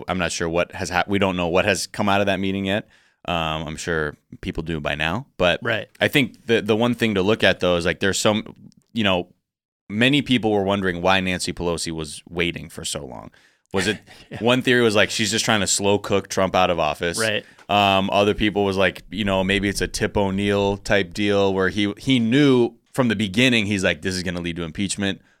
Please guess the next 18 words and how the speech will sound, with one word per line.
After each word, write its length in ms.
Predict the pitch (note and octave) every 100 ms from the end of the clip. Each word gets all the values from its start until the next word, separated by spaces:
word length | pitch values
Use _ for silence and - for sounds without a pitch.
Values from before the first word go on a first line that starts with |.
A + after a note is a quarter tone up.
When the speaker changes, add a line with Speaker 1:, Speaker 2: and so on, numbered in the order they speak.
| _
Speaker 1:
but 200 | G#2+ F#2
we'll 160 | G2 G#2+
just 200 | F#2+ -
let 220 | G2+ F#2
everything 420 | G2 F#2 F#2 F2
fall 240 | - F2+ F2
apart 380 | - F#2+ G2+ -
and 140 | G2
then 160 | F#2+ F2+
people 300 | G2 F2 F#2
will 80 | F2
be 140 | F2+
more 240 | E2+ F2+
compelled 520 | G#2 A#2+ A2+ C3 C3+ C#3+
to 40 | - _ - B2+ B2
Speaker 2:
Right. 80 | G#2
Speaker 1:
do 160 | B2+
this," 280 | C3 D3 -